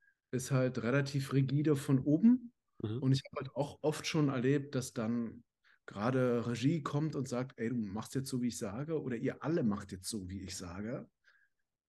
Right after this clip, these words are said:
Speaker 1: Und, ähm, ist mir jetzt auch scheißegal, ob wir die Zeit überziehen und ist mir jetzt auch schei-, also, äh, äh, ist mir auch scheißegal, wie es euch geht jetzt.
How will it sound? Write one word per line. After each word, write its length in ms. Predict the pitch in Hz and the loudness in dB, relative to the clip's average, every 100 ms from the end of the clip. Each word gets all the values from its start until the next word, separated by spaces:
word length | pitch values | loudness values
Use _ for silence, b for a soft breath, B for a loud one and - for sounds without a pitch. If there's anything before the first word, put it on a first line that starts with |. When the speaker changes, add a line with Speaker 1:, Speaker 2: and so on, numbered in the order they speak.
| _ _ _ _ - | _ _ _ _ -4
Speaker 1:
Und, 460 | 123 117 113 98 113 | -2 0 0 -2 -4
ähm, 300 | 113 113 107 | -2 0 0
ist 140 | 117 | -2
mir 60 | 120 | -2
jetzt 120 | 113 | -2
auch 80 | 113 | -2
scheißegal, 460 | 117 110 104 104 | -2 -2 -2 -2
ob 120 | 98 135 | -2 0
wir 60 | |
die 120 | 151 | 0
Zeit 340 | 139 107 104 110 | 0 -2 -2 -2
überziehen 640 | 107 107 - 117 113 117 | -2 -4 -4 -2 0 0
und 120 | 113 | -2
ist 100 | 135 | -2
mir 60 | 139 | -2
jetzt 100 | 131 | -2
auch 80 | 113 | -4
schei-, 240 | 123 123 | -4 -4
also, 240 | 101 113 120 - _ B B B _ 127 | -4 -6 -6 -12 _ B B B _ -4
äh, 520 | 123 127 135 123 127 | 0 0 0 0 -2
äh, 40 | |
ist 120 | 135 | -2
mir 220 | 151 - 123 | -6 -6 -6
auch 100 | - | -2
scheißegal, 420 | 147 139 135 135 | 0 2 2 2
wie 40 | |
es 120 | 135 135 | 0 -2
euch 280 | 131 - | -4 -4
geht 300 | 120 127 - | 2 2 2
jetzt. 440 | 87 76 - - | -4 -10 -12 -16